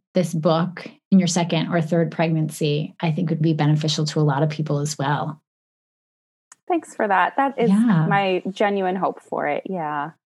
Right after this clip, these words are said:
Speaker 1: Yeah. All right. So you talk in the book about being a roadmap parent. And when I heard this, I was like, "Ooh, I like this. I don't know what that is, but I like the <laughs> sounds of it." So why don't you talk to us more about what that is?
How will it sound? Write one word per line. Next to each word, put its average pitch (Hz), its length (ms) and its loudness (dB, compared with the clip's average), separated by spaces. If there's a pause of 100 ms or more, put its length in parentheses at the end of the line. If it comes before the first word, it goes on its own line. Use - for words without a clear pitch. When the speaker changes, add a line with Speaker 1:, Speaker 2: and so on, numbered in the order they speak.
Speaker 1:
Yeah. 190 200 0 (680)
All 240 80 6
right. 233 160 4
So 262 120 2
you 254 240 6
talk 285 360 2
in 220 120 8
the 220 60 8
book 208 220 2
about 175 300 0
being 175 320 2 (100)
a 180 120 2
roadmap 180 1040 2 (120)
parent. 156 540 -2
And 185 100 4
when 190 80 6
I 185 80 4
heard 311 240 4
this, 185 180 2
I 190 60 0
was 196 100 2
like, 208 160 4
"Ooh, 381 200 6
I 214 160 4
like 311 220 2
this. - 220 -2
I 220 60 0
don't 311 220 4
know 359 100 0
what 359 140 2
that 330 140 4 (100)
is, 208 200 4
but 214 160 4
I 226 120 4
like 262 240 2
the 277 120 4
<laughs> - 0 -
sounds 311 840 2
of 233 260 4
it." 220 720 2
So 269 220 4
why 277 180 4
don't 415 160 2
you 339 160 6
talk 277 240 2
to 262 140 6
us 240 140 2
more 220 220 8
about 214 260 4
what 190 140 2
that 156 200 2
is? 160 480 0